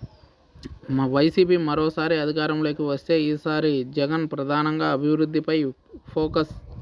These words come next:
చేయనున్నారని కామెంట్లు వ్యక్తమవుతున్నాయి. ఏపీలో వార్ వన్ సైడ్ అని ఫిక్స్ కావచ్చని తెలుస్తుంది. జూన్ నాలుగవ తేదీన వెలువడే ఫలితాలపై సైతం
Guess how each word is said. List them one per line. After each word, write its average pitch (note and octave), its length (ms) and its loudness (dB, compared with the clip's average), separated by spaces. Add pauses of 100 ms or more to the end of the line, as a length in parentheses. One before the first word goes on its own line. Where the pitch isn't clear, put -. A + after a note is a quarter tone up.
చేయనున్నారని D3+ 840 0
కామెంట్లు D3+ 480 -2
వ్యక్తమవుతున్నాయి. B2+ 800 -4 (840)
ఏపీలో D#3 500 4
వార్ D3+ 240 0
వన్ D3 240 -2
సైడ్ D3+ 280 -2
అని D3+ 160 -4
ఫిక్స్ - 440 -10
కావచ్చని D3+ 540 -2
తెలుస్తుంది. C3+ 720 -4
జూన్ D3 280 2
నాలుగవ C#3+ 320 2
తేదీన C#3 400 0
వెలువడే C#3 440 2
ఫలితాలపై C#3 840 0
సైతం D3 460 -2